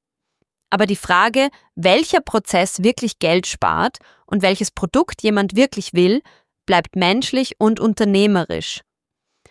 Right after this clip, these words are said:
Wenn ich das auf eine praktische Regel runterbreche, wäre es diese. Nutzt K I nicht nur, um schneller zu bauen. Nutzt K I, um schneller zu lernen.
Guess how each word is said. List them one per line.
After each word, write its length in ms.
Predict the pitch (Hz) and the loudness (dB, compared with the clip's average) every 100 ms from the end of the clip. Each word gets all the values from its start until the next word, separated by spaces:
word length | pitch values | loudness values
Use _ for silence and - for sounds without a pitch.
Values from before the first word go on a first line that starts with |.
| _ _ | _ _
Wenn 180 | 185 220 | -2 0
ich 120 | 226 | 0
das 180 | 226 220 | 0 -2
auf 100 | 226 | 0
eine 200 | - 208 | 0 0
praktische 840 | - - 240 - - 294 - 247 | -2 -2 -2 -4 -6 -4 -2 0
Regel 360 | 214 233 214 208 | 2 2 2 0
runterbreche, 1120 | 185 190 190 190 175 165 160 180 - 190 214 | 2 0 0 -2 -4 -2 -2 -2 -2 0 2
wäre 380 | 208 185 196 208 | 4 2 2 2
es 200 | 208 - | 0 0
diese. 560 | 226 226 196 180 175 180 _ _ _ _ _ _ _ - | 0 2 2 0 0 -2 _ _ _ _ _ _ _ 0
Nutzt 460 | 233 359 - - | 2 4 0 -4
K 160 | 285 269 | -2 0
I 220 | - 220 | 2 2
nicht 340 | 233 233 233 - | 4 2 0 0
nur, 160 | 240 | 0
um 140 | 202 214 | 2 0
schneller 500 | - 202 185 180 175 | 0 2 4 4 2
zu 160 | - | -4
bauen. 460 | 165 64 - 98 180 _ _ _ _ _ _ _ | -2 -2 -2 -6 -10 _ _ _ _ _ _ _
Nutzt 400 | 214 302 - - | 2 2 0 -6
K 180 | - 277 | -2 0
I, 340 | 175 214 226 247 _ _ | 0 0 0 -2 _ _
um 140 | 214 208 | -2 0
schneller 500 | - 226 214 220 - | 0 2 2 2 0
zu 100 | 226 | 2
lernen. 520 | 175 170 165 165 | 2 2 0 -6